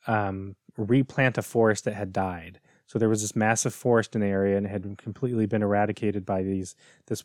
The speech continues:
war and these monsters. And she was trying to, to revive it,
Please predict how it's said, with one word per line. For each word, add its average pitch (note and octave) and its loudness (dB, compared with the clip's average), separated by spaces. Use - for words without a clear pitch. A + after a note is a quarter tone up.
war G#2+ 4
and G2 0
these F#2+ -6
monsters. G2+ -4
And A2+ -2
she - 2
was D3+ 4
trying C3 4
to, A2 -2
to A2 -6
revive G#2+ 4
it, F#2+ -2